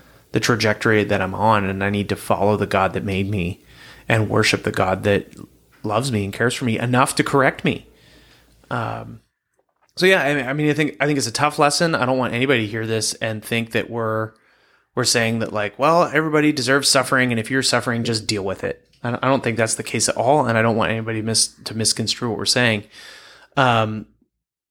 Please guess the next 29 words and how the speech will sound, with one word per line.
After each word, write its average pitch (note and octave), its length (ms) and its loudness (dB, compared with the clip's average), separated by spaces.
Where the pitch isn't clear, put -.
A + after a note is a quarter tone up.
suffering D3 520 4
is A2+ 200 0
very B2 420 2
difficult. G#2+ 640 -4
The, C3 160 -2
the A#2+ 200 -6
judgment B2+ 840 0
that A#2+ 340 -2
these A#2 200 -2
people A#2+ 340 -2
endured A2+ 500 -4
was G#2+ 120 -4
very, A#2 380 0
very B2 200 0
hard A#2 420 2
and A#2 180 -2
very A2 160 -2
painful. A2 600 -4
And A#2 240 0
so B2 120 2
that's A#2 160 0
not C3+ 180 4
to D3 60 2
say B2+ 180 2
that A2+ 140 0
hard A#2 260 0
times A2 400 0
aren't A#2+ 220 -2
hurtful, G2+ 520 -4